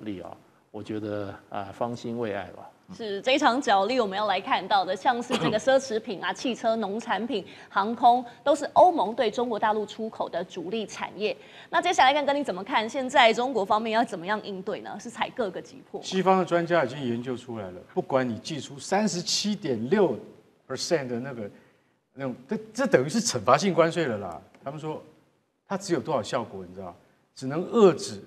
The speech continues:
Speaker 3: 中国出口到欧洲的那个电动车四分之一，你只能够削减四分之一而已。另外四分，四分之三你是打，你是没有办法把它打掉，不能打平。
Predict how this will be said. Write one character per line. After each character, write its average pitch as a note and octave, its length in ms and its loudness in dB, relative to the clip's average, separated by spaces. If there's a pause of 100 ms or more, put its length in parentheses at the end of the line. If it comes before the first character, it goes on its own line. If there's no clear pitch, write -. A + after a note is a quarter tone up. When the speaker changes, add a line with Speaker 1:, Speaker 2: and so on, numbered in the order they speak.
(120)
Speaker 3:
中 E3 280 -2
国 G#2+ 280 -10 (200)
出 D#3+ 240 -10
口 F#2+ 340 -8
到 C3+ 180 4 (120)
欧 E3 160 2
洲 D#3 260 -6
的 A#2 180 -6 (500)
那 B2+ 100 -8
个 A#2+ 100 -4
电 C3 240 -6
动 A#2 180 -4
车 G#2+ 260 -10 (960)
四 - 280 -2
分 C#3 180 -2
之 B2 180 -8
一， A#2+ 140 -8
你 E3+ 100 -4
只 C#3 120 -6
能 A#2 100 -6
够 C3 60 -4
削 G3 200 2
减 G#2 220 -4
四 - 240 -6
分 C3+ 220 -6
之 C3 120 -12
一 C3+ 240 -10
而 G#2 80 -8
已。 G#2 80 -10 (600)
另 G#3+ 160 0
外 G#3 120 6
四 F#3 240 -2
分， E3+ 200 0
四 - 240 -6
分 E3+ 160 -2
之 D#3+ 100 -6
三 D#3 260 -2
你 A#2 40 -8
是 C#3 120 -12
打， G2+ 240 -6 (640)
你 C#3+ 100 -10
是 A#3 140 2
没 A#3+ 120 10
有 A3 100 12
办 F#3+ 120 6
法 D3+ 140 6
把 G#2 140 -2
它 B2 120 -6
打 F#2+ 200 -4
掉， G#2+ 260 -8 (100)
不 G3+ 120 0
能 F#3 100 2
打 B2 180 0
平。 A2 240 -12